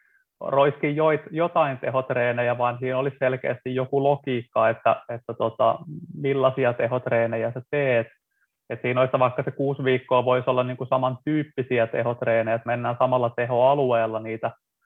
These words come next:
niitä harjoituksia läpi, et ei, ei tehdä silleen, että yksi on, yksi on tota, vaikka tunnin vauhtikestävyystreeni ja sitten seuraava on minuutin maksimi-intervalleja ja seuraava on taas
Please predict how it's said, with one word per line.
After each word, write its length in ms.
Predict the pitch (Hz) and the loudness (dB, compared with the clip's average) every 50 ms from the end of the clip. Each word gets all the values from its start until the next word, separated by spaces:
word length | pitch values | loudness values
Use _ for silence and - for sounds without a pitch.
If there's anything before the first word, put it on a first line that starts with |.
| _ _ - | _ _ -10
niitä 220 | 120 117 117 120 | -10 -6 -4 -2
harjoituksia 760 | 113 120 117 120 123 117 117 117 117 113 - - 120 113 113 | 2 2 2 2 2 0 -2 -4 -6 -8 -8 -8 -6 -4 -2
läpi, 300 | 113 117 117 - 120 110 | 0 -2 -2 -2 -4 -4
et 160 | 110 110 - | -4 -4 -4
ei, 120 | 120 117 | -4 -4
ei 180 | - - 117 117 | -2 -2 -2 -2
tehdä 280 | 120 123 120 123 127 123 - | 0 0 0 0 -2 -2 -2
silleen, 360 | - 127 123 123 123 120 117 | -2 -2 0 2 2 2 2
että 160 | 120 117 - 113 | 0 -2 -2 -2
yksi 280 | 123 127 127 - - | -2 -2 -2 0 0
on, 160 | 127 120 120 - | 0 0 -2 -6
yksi 240 | 147 131 - - 135 | -6 -6 -4 -4 -4
on 100 | 123 113 | -2 0
tota, 460 | 117 117 - - 120 120 - - _ _ _ _ _ _ _ _ _ _ _ _ - | -2 0 2 4 4 2 2 0 _ _ _ _ _ _ _ _ _ _ _ _ -4
vaikka 520 | 127 120 117 117 - - 123 120 - - - - - - - - - - - - | 0 0 0 0 2 2 4 4 4 2 -2 -8 -14 -16 -16 -16 -16 -12 -4 0
tunnin 460 | 147 143 143 143 135 135 131 131 127 | 2 2 2 2 0 -2 -2 0 2
vauhtikestävyystreeni 1200 | 127 127 127 120 123 143 127 - 123 120 - 131 120 123 127 120 - - 127 123 120 120 117 120 120 | 4 4 4 2 0 -2 -2 -2 -2 -2 -2 -4 -2 -2 -2 -2 -2 -2 0 0 2 0 0 0 0
ja 160 | 120 117 - - - | 0 0 0 -2 -4
sitten 400 | 123 120 - - - 120 123 - _ - | -6 -6 -2 0 -2 -2 -2 -4 _ -2
seuraava 500 | 131 127 123 123 123 123 120 120 120 120 | 0 2 4 4 4 4 4 4 4 4
on 260 | 120 123 127 - 165 - _ _ _ _ _ _ _ _ _ _ _ _ _ - | 4 2 0 -2 -10 -14 _ _ _ _ _ _ _ _ _ _ _ _ _ -8
minuutin 600 | 139 139 139 143 143 139 135 131 143 135 127 127 - | -6 -4 0 2 2 2 2 2 0 -2 -2 -2 -6
maksimi-intervalleja 1200 | 147 135 131 131 - - 151 135 131 127 123 123 120 123 117 123 120 120 123 123 120 120 120 120 | -2 0 0 0 0 -4 -6 -6 -6 -6 -6 -4 0 2 2 2 2 2 0 2 0 2 2 2
ja 80 | 123 123 | 0 2
seuraava 480 | 131 123 127 123 123 120 120 120 117 | 0 0 2 2 2 2 2 0 0
on 140 | 120 120 120 | -2 -4 -2
taas 220 | - 123 120 120 | -2 -2 -2 -2